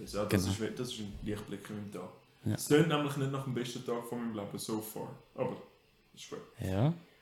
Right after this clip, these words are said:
Speaker 1: Und dann gehe ich an meinen Arbeitsplatz und fange meine sehr befriedigende Arbeit an.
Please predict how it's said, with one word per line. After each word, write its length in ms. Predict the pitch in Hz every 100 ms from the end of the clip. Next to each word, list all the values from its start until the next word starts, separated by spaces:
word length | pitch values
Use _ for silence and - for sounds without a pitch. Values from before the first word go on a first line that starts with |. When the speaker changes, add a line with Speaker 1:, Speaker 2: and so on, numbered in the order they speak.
| - -
Speaker 1:
Und 600 | 156 160 156 156 - 151
dann 240 | 143 147
gehe 280 | 143 139 139
ich 100 | 131
an 80 | 120
meinen 120 | 117
Arbeitsplatz 680 | 120 180 - - - - -
und 100 | 190
fange 260 | 185 180
meine 400 | 175 175 165 160
sehr 340 | 156 156 160 160
befriedigende 1300 | 160 156 156 170 175 170 165 160 156 151 151 139
Arbeit 360 | 135 156 160
an. 100 | -